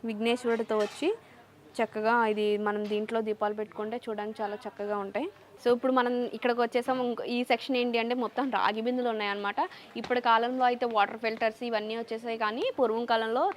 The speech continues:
చక్కగా రాగి బిందులో వాటర్ రాత్రంతా స్టోర్ చేసుకుని పొద్దున్నే తాగేవారు. రాగి బిందులో వాటర్ ఏంటంటే, వాటర్ ప్యూరిఫై చేస్తుంది. And దాంట్లో మనకి ఎవరికైనా రాగి, మనకి ఏదైనా విటమిన్స్ లోపం ఉన్నా కూడా అదంతా క్యూర్ అయిపోతుంది. ఇవన్నీ పెద్ద సైజు బిందులు, చిన్న సైజు, ఇందులో చాలా రకాల సైజులు కూడా ఉన్నాయి,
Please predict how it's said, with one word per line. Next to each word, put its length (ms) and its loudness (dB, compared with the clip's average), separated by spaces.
చక్కగా 260 0
రాగి 280 2
బిందులో 340 0
వాటర్ 260 0
రాత్రంతా 420 0
స్టోర్ 280 -4
చేసుకుని 260 -6
పొద్దున్నే 360 -4
తాగేవారు. 520 -2
రాగి 220 4
బిందులో 220 2
వాటర్ 260 4
ఏంటంటే, 340 -4
వాటర్ 280 0
ప్యూరిఫై 400 2
చేస్తుంది. 380 -4
And 180 2
దాంట్లో 480 2
మనకి 280 0
ఎవరికైనా 380 -2
రాగి, 300 0
మనకి 300 -6
ఏదైనా 340 -2
విటమిన్స్ 380 -4
లోపం 260 -2
ఉన్నా 180 -4
కూడా 160 2
అదంతా 260 2
క్యూర్ 200 0
అయిపోతుంది. 520 -2
ఇవన్నీ 320 2
పెద్ద 240 2
సైజు 260 2
బిందులు, 260 2
చిన్న 260 0
సైజు, 300 4
ఇందులో 340 4
చాలా 300 2
రకాల 400 4
సైజులు 380 2
కూడా 200 6
ఉన్నాయి, 320 0